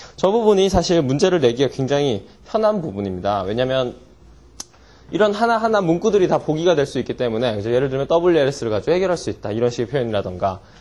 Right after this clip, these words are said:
아니면 이런 문제가 발생하면 이분산성이라고 부른다, 혹은 등분산성이라고 부른다, 이런 식으로 나올 수 있겠죠.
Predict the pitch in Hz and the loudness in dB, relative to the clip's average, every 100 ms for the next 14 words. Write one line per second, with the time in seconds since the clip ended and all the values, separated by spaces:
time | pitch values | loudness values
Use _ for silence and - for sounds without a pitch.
0 | - 120 135 170 196 165 170 160 147 143 | -8 -4 0 0 0 0 0 0 0 0
1 | 123 - 127 120 151 170 156 110 98 107 | -2 -4 -4 -2 -2 -2 -2 -6 -4 -4
2 | 117 95 85 127 135 147 143 170 170 147 | -4 -10 -8 -4 -4 -4 -2 0 0 0
3 | 151 143 131 98 92 120 143 143 127 104 | -2 -2 -2 -6 -4 -2 -2 -2 -6 -6
4 | 92 - - 95 - 87 | -8 -10 -12 -8 -6 -6